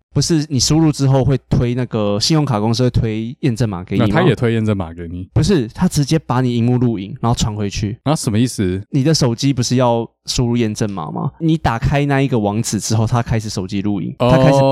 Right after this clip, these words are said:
Speaker 1: 帮你手机录影，然后把你录下验证码的东西传回去，
Speaker 2: 那他就有验证码了。
Speaker 1: 他就他就有验证码，他直接把你刷掉，我觉得超屌的。
Speaker 2: 哦，这是破解二次认证的方式。
Speaker 1: 欸，这个很聪明欸。
Speaker 2: 欸，欸。
Speaker 1: 可是有人说这个很久以前就有了，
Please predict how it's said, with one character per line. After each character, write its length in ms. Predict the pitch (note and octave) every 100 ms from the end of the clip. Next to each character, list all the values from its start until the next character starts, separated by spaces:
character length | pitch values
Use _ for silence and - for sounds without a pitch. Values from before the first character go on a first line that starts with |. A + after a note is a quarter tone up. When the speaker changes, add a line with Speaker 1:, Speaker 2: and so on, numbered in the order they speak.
| B2+ -
Speaker 1:
帮 240 | F3+ G3
你 140 | D#3 D3
手 220 | A#2+ A2+
机 180 | A#2+ B2
录 220 | C3 A#2
影， 120 | B2 -
然 100 | D#3+
后 80 |
把 160 | C#3+ C#3+
你 140 | C#3+ A#2+ E3+
录 180 | D#3
下 180 | C#3 C#3
验 180 | C#3+ C3
证 200 | B2 B2+
码 160 | G#2 F#2+
的 60 |
东 120 | A2 G#2+
西 120 | A2+ -
传 260 | - G#2+ A#2
回 140 | A2
去， 120 | A2 A#2+
Speaker 2:
那 80 | A2
他 60 |
就 120 | F3+
有 60 | D3+
验 140 | C3+
证 160 | B2+ B2+
码 300 | G#2 E2+ E2+
了。 80 | G2 _ - - -
Speaker 1:
他 100 | D#3+
就 40 |
他 60 | F3+
就 20 |
有 60 | D3+
验 100 | D3
证 100 | B2+
码， 80 |
他 80 | B2
直 100 | B2+
接 80 | A#2+
把 120 | A#2
你 60 | G2+
刷 200 | A2 G2+
掉， 180 | A2 G2
我 80 |
觉 80 | G#2+
得 20 |
超 200 | - -
屌 220 | C3+ A2+ F#2
的。 120 | G#2 -
Speaker 2:
哦， 120 | C#3
这 100 | A#3+
是 120 | B3+
破 340 | A3 - G3+ C3
解 180 | - -
二 120 | F3
次 160 | -
认 180 | F3+ B2+
证 160 | C#3 A2
的 80 | G2
方 220 | F#2+ F#2+
式。 300 | - F#2 F2+
Speaker 1:
欸， 60 | D3
这 160 | -
个 100 | F3
很 160 | D3+ A2+
聪 200 | B2 C3
明 160 | A#2+ G2
欸。 180 | F#2+ -
Speaker 2:
欸， 480 | G#2+ G2+ G2 G2 G2
欸。 20 |
Speaker 1:
可 100 | D3
是 140 | A3
有 160 | A3 C3+
人 160 | B2+ B2
说 180 | D3
这 120 | D#3 D#3+
个 100 | C3
很 160 | A#2
久 160 | A#2 A2
以 40 |
前 180 | G2+ G2+
就 80 | G#2+
有 180 | G#2 G#2+
了， 140 | B2+